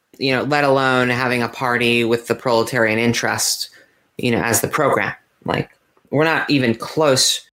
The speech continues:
This can be overstated and catastrophized as if most of the proletariat doesn't have an interest in getting healthcare. I use healthcare 'cause it's the one out there. It's the one in the memes.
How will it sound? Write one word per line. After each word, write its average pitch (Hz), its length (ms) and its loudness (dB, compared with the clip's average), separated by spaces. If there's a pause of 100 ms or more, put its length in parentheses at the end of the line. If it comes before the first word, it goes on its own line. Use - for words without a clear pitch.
(180)
This 196 240 0
can 208 200 2
be 180 160 4
overstated 135 920 2 (380)
and 139 180 2
catastrophized 147 1160 0 (600)
as 147 260 2
if 156 280 2 (200)
most 156 300 2
of 147 80 2
the 135 60 0
proletariat 127 720 2
doesn't 123 260 0
have 120 420 -2 (300)
an 131 120 2
interest 117 640 0
in 123 240 2
getting 117 240 0
healthcare. 117 560 -4 (280)
I - 40 2
use 220 240 4
healthcare 151 480 0
'cause 139 120 -4
it's 135 160 -4
the 143 80 2
one 131 200 0
out 123 220 -2
there. 120 500 0
It's - 120 -14
the 180 60 0
one 202 140 4
in 160 120 4
the 139 60 4
memes. 131 480 2